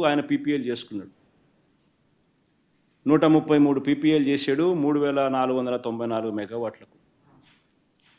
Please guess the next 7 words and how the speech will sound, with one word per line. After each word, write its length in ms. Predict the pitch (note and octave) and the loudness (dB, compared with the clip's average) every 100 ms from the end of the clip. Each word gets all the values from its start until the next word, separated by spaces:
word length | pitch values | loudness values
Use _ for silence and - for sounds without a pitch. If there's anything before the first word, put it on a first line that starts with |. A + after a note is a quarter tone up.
| _ _ _ | _ _ _
ఆయన 180 | C3+ D3+ | 0 4
చేసిన 360 | D3+ G3 A3+ A3 | 6 6 4 0
ఈ 140 | A3 | 0
పీపీఎల్ 440 | G3+ G#3+ G#3 G3+ E3+ | -2 -4 0 0 2
గమనిస్తే, 480 | E3 E3 E3 - G#3+ A3 - - _ _ _ _ _ _ _ _ | 0 0 -2 2 2 0 -8 -20 _ _ _ _ _ _ _ _
విండ్కి 500 | A#2 G#2+ F#3+ A3+ B3+ | -6 2 4 4 2
సంబంధించి 680 | - F3+ E3+ E3 D#3+ D3+ D3+ | 2 0 2 2 2 2 -2